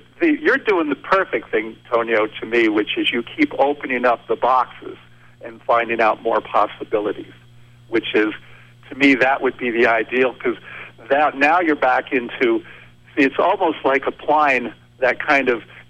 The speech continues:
childlike curiosity of the kids playing outside, and they just keep exploring, exploring, exploring. How can we apply that kind of almost innocent curiosity to even the more difficult things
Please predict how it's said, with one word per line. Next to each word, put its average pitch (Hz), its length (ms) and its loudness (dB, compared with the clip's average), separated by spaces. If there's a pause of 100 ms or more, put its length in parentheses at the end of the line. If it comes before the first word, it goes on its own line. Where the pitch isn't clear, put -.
(140)
childlike 143 520 2
curiosity 120 720 0
of 104 100 -2
the 110 100 -8
kids - 260 -4 (160)
playing 120 240 0
outside, 120 640 0 (120)
and 120 160 -4
they 123 120 2
just 123 240 -4 (120)
keep 135 160 -2
exploring, 131 560 -2
exploring, 117 480 -4
exploring. 131 540 0 (300)
How 156 180 2
can 147 420 0
we 131 240 4
apply 139 480 2
that 127 320 0
kind 123 260 -2
of 107 120 -2
almost 123 360 0 (160)
innocent 160 560 0 (120)
curiosity 120 800 0 (380)
to - 120 -4
even 147 320 2
the 131 80 0
more 123 300 0 (440)
difficult 143 480 -2 (100)
things 120 300 -2